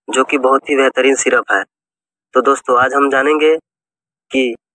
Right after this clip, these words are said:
इसका उपयोग किन-किन समस्याओं के लिए किया जाता है, इसको कैसे इस्तेमाल करना है, इसके dose के बारे में और इनको side effect के बारे में। तो video को पूरी देखें ताकि आपको न्यूट्रोजैम सिरप के बारे में पूरी तरह से जानकारी मिल सके।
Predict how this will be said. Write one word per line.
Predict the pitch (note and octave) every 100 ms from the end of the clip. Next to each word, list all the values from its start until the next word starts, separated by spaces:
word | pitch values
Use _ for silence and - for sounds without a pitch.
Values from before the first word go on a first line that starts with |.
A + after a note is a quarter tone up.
| _
इसका | C3 - C#3+
उपयोग | C#3 D3 D3 -
किन-किन | C#3 D#3+
समस्याओं | D#3+ C#3+ C3+ - C#3 C3+
के | C3+
लिए | C3 C3
किया | C3 A2
जाता | G#2+ - G2+
है, | F#2+ _ _ _ -
इसको | - C#3+
कैसे | C#3 C3+ D3
इस्तेमाल | - C3+ C3+ C3+
करना | C#3 C3+ C3+ C3+
है, | C3+ C3+
इसके | - C#3+ B2+
dose | C3+ C3+
के | C3+
बारे | A2 G2+
में | G2 F#2 _ _ _ _ _ _ _ A#2+
और | C#3+
इनको | C#3+ C#3+ C3+ D#3
side | D3 C#3
effect | C#3+ - C#3+ -
के | C#3+
बारे | C3 C3+ D3
में। | C#3+ C3+ - _ _ _ _ _ _
तो | B2
video | A#2 C#3 D#3
को | D#3 D#3
पूरी | - D#3
देखें | C3+ C3 A#2 -
ताकि | C3+ D3
आपको | C#3+ C#3+ - E3+
न्यूट्रोजैम | D3+ C#3+ - D3+ C#3 D3+ D#3+
सिरप | - _ - C#3+ -
के | D3+
बारे | C#3+ C#3+
में | D3+
पूरी | C#3+ D3+ D3+
तरह | C#3+
से | C#3+ D3+
जानकारी | C#3 B2+ C3 C#3+
मिल | C3+ B2+
सके। | A2+ G#2